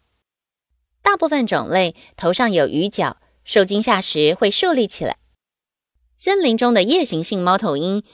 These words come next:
羽色呈暗褐色，晚上不睡觉的夜猫子。夜幕低垂时，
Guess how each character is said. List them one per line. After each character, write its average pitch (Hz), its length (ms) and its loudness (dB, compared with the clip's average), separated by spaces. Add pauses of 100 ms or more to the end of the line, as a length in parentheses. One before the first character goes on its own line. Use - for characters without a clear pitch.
(160)
羽 160 200 -4
色 233 260 6
呈 156 280 -6
暗 269 240 0
褐 120 200 -8
色， - 300 -2 (520)
晚 185 300 0
上 339 240 -2
不 214 120 -4
睡 202 160 0
觉 190 180 2
的 156 120 0
夜 185 180 0
猫 202 240 -4
子。 - 240 -12 (800)
夜 349 160 0
幕 285 160 0
低 240 120 0
垂 185 240 -6
时， 156 400 -6